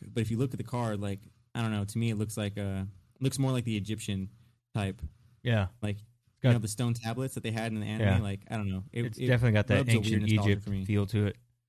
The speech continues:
Speaker 1: Yeah. Ancient oranges. Um, and then <laughs> the, uh, booster pack tin, obviously we all know that one. Um,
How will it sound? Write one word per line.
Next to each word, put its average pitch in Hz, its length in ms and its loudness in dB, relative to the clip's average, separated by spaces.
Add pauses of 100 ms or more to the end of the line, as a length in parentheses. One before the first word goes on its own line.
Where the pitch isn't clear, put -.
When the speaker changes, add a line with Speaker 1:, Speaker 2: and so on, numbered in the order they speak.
(540)
Speaker 1:
Yeah. 104 140 0 (720)
Ancient 113 380 0
oranges. 104 640 0 (320)
Um, 101 380 2 (440)
and 117 140 4
then 117 140 4 (580)
<laughs> - 560 -20
the, 117 200 2
uh, 110 80 0
booster 131 280 0
pack 107 200 2
tin, 104 160 0
obviously 107 300 0
we 104 100 -2
all 101 100 0
know 98 160 -2
that 98 220 -2
one. 95 320 -4
Um, 92 320 -4